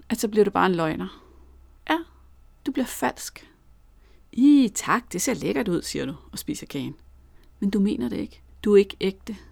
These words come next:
Du forsøger blot at manipulere et eller andet menneskes følelser, så det andet menneske kan føle på en bestemt måde.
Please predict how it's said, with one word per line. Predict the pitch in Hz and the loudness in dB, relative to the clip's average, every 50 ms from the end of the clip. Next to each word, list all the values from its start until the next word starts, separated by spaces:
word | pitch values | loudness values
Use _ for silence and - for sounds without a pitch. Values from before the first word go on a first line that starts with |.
| - - - - | -20 -20 -6 -6
Du | 226 | -2
forsøger | - 233 214 - - - - 247 | 0 0 0 2 0 0 -2 -4
blot | - - 175 170 165 - - - - - - | -4 -4 -4 -4 -4 -6 -8 -18 -20 -8 -4
at | - 208 | 0 0
manipulere | 202 196 190 196 - 233 254 240 233 - | 2 0 0 -2 -4 -4 -2 -2 -2 -2
et | 311 | -2
eller | 294 294 294 | 0 0 2
andet | 302 320 320 247 | 2 4 4 4
menneskes | 226 233 247 - - 294 - - | 4 4 0 0 -2 -6 -8 -6
følelser, | - - 208 208 226 233 - - 254 - - - - - - | 0 2 2 2 2 0 -2 -6 -8 -10 -14 -20 -20 -16 -6
så | - - 196 | -4 -2 -2
det | - - - | -2 -4 -4
andet | - - 254 311 320 | 0 2 4 4 4
menneske | 240 170 147 147 - - 165 - - - - _ | 4 0 0 -2 -4 -8 -12 -16 -16 -20 -20 _
kan | - 202 - | -8 -8 -8
føle | - - 180 170 160 151 | -6 -4 -4 -4 -4 -4
på | - - | -6 -8
en | 151 147 | -8 -8
bestemt | - 151 - - - - - | -8 -10 -10 -10 -10 -10 -10
måde. | - - 127 - 147 | -10 -10 -10 -10 -12